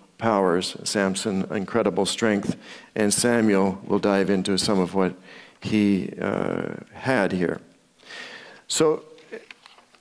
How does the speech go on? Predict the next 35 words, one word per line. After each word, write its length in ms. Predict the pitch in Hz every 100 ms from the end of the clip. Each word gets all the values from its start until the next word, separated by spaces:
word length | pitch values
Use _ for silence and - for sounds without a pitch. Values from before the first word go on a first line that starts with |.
| -
because 680 | 143 - - 202 240 - - - -
Hannah 360 | 139 156 151
had 260 | 123 131 110
said 380 | - 135 120 98
she 260 | - 135
would 380 | 123 110 - -
dedicate 540 | 123 147 151 139 117
Samuel 580 | - - 110 110 104 98
for 240 | 98 101 90
life, 560 | 92 71 - - - - _ _ _ _ _ - - - -
then 300 | 120 135 135
as 180 | 147 135
soon 320 | - 190 208
as 180 | 156 -
he 200 | 147 143
was 300 | 123 120 110
weaned, 500 | 110 131 117 101 95
now 140 | 117
that's 220 | 123 151 -
considered 480 | 165 - 135 131
to 80 | 127
be 160 | 120 117
between 420 | 113 - 113 110
the 140 | 104
ages 260 | 104 104 95
of 140 | 95
two 220 | - 139 120
and 120 | 95
four, 580 | - 139 101 78 104 117 - - - - - _
at 200 | 143 -
the, 280 | 135 123 -
at 140 | 139
an 140 | 127 135
age 320 | 165 165 135
where 320 | 127 123